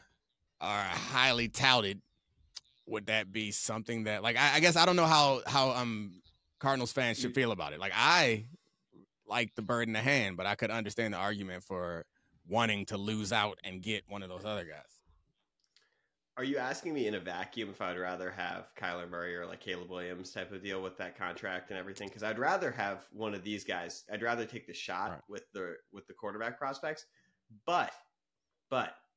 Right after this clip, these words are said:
Speaker 2: the caveat being, the state of quarterback play this season has been so putrid across the board. There are, like, six and a half good quarterbacks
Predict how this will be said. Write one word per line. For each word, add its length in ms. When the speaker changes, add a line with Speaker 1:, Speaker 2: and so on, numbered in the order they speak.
Speaker 2:
the 80
caveat 400
being, 220
the 60
state 260
of 80
quarterback 440
play 140
this 200
season 320
has 160
been 120
so 220
putrid 400
across 320
the 100
board. 360
There 140
are, 40
like, 260
six 440
and 120
a 40
half 420
good 180
quarterbacks 680